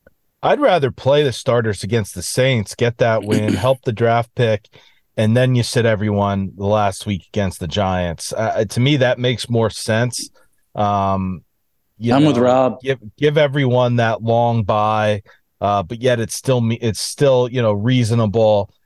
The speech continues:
Speaker 1: Uh, I, I just think it makes more sense. I wouldn't shut everyone down against the Saints and then play a bit against the Giants. To me, I, I would rather just play them against the Saints and then totally shut them down against the Giants and, and not even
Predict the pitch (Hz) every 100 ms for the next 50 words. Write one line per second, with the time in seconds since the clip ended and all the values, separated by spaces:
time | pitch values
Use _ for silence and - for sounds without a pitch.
0 | _ - 107 123 131 - 151 180 175 220
1 | 185 143 147 - 139 123 - 135 135 143
2 | 170 110 - 135 131 117 120 107 104 110
3 | 117 117 104 104 - 87 - 117 107 -
4 | 101 104 95 110 104 80 101 90 101 90
5 | 95 80 98 107 101 82 - 110 131 131
6 | 120 - - _ _ _ 120 - 127 160
7 | 170 143 139 131 120 98 107 - - 139
8 | 135 120 113 110 104 - 87 117 113 98
9 | 110 104 90 - 139 135 110 98 - 107
10 | - 98 90 95 92 90 87 92 85 95
11 | 76 92 87 85 - 95 - 101 101 110
12 | 117 101 101 92